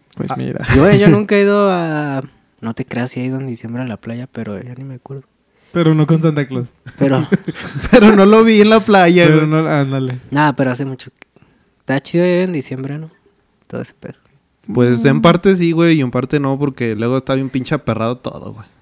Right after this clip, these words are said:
Speaker 2: Ah, pues bueno. Aparte ahorita, ¿pa' qué?
Speaker 3: Sí.
Speaker 1: Todavía hay covid, acuérdense.
Speaker 3: Covincho. Bueno. A lo largo del mundo y de toda la historia se reconocen tradiciones similares a la actual,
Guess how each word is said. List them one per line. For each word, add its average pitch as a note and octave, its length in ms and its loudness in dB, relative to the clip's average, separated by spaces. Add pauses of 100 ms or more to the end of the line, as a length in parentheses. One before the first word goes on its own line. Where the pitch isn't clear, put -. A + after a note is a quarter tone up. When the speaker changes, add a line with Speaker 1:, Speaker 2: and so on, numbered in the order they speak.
(260)
Speaker 2:
Ah, D3+ 640 -12
pues C#3 200 -18
bueno. - 300 -18 (420)
Aparte D3+ 380 -2
ahorita, D#3+ 280 -2
¿pa' - 180 -14
qué? D3+ 280 -8 (540)
Speaker 3:
Sí. - 380 -16 (180)
Speaker 1:
Todavía B2 220 2
hay B2 80 0
covid, C3+ 340 0
acuérdense. C3 640 -4 (1500)
Speaker 3:
Covincho. A#2+ 720 0 (880)
Bueno. A#2+ 280 -4 (1000)
A B2 100 -2
lo C3+ 80 6
largo D#3 260 4
del F3+ 120 4
mundo E3 300 0
y E3+ 60 6
de D3+ 100 4
toda C#3+ 180 0
la D#3 80 4
historia D3+ 320 2
se C#3+ 120 -2
reconocen B2+ 440 -4
tradiciones B2+ 520 -2
similares B2+ 480 -2
a C3+ 40 -2
la B2 120 -2
actual, B2+ 480 -2